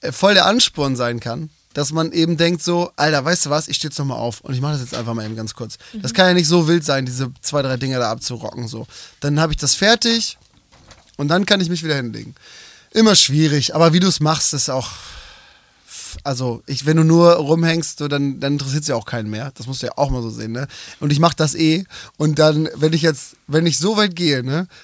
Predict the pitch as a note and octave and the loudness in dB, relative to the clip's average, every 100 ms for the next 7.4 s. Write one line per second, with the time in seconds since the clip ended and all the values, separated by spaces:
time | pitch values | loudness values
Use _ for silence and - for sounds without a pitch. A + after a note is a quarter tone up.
0 | _ - C#3+ C#3+ C#3 - E3+ F3+ D#3+ - | _ -4 -4 -2 -4 0 2 2 -2 -4
1 | F#3 F#3+ - F3+ F3 - F3 D3 E3+ - | -2 -2 -2 -2 -2 -2 0 0 -2 -2
2 | D3+ C#3+ E3 D#3 C#3+ F3 F#3 E3+ - - | -4 -2 -4 -4 -2 0 0 -2 -6 -4
3 | D#3+ E3+ D3+ D3+ E3+ F3 C#3+ C#3+ - C#3 | -4 -2 -4 -4 -4 -2 -2 -2 -4 -2
4 | D#3+ E3+ F3 E3+ E3 D3 - D#3+ C#3+ - | -2 -2 -4 -4 -4 -4 -6 -6 -6 -10
5 | D3 E3+ - D#3+ - - - D3+ C#3 F3+ | -6 -4 -2 0 2 0 -2 -4 -2 -2
6 | G3+ F3+ F3 F#3 F3 C3 C3+ B2+ B2 A#2+ | 0 0 0 0 0 -2 -4 -4 -6 -8
7 | B2+ B2 A#2+ D3 | -8 -8 -6 -6